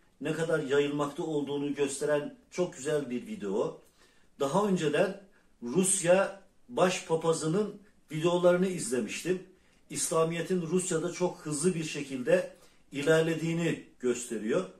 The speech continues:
Bunun ilgili arkadaşlar, sizinle bir yazı paylaşmak istiyorum. "Katiyen <clears throat> dinsiz bir millet yaşamaz.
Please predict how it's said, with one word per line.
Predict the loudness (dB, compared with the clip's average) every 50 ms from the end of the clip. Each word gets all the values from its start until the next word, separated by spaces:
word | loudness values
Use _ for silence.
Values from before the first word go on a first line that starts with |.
| _ _ -20 -20 _ _ _ _ -4
Bunun | 0 2 4 4 4
ilgili | 2 2 0 0 2 4 4 6
arkadaşlar, | 6 4 4 4 2 2 2 2 2 2 0 0
sizinle | 0 -2 -2 0 0 0 2
bir | 0 0 0 -2 -8 -14 -20 -20 _ _ _ _
yazı | -2 0 2 2 4 6 6 6 6 6 2 -4 -12 -20 _ _
paylaşmak | -2 0 2 2 2 0 0 -2 -4 -6 -4
istiyorum. | -8 -6 -2 0 2 4 4 4 4 2 -4 -14 -20 _ _ _ _ _ _ _ _ _ _ _ _ _ _ _ -20 _ _ _ _ _ 6
"Katiyen | 6 8 8 8 4 0 2 4 4 4 4 2 0 -2 -4 -2 -2 0 0 -2
<clears throat> | -4 -8 -12 -10 0
dinsiz | 4 4 4 6 4 2 0 0 0
bir | 0 0 0
millet | -2 -4 -2 0 0 0 0 0
yaşamaz. | -2 0 0 0 2 2 2 2 2 -2 -4 -6 -10 -14